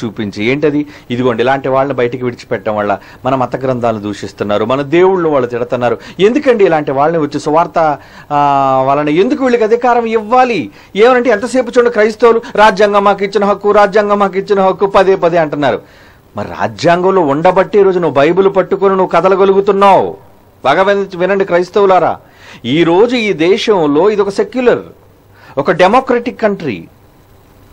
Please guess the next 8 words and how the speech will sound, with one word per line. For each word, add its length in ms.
ఇలాంటి 400
దేశంలో 880
మంచి 360
రాజ్యాంగాన్ని 720
కలిగి 240
ఉండటం 480
వలననే 640
ఈరోజు 540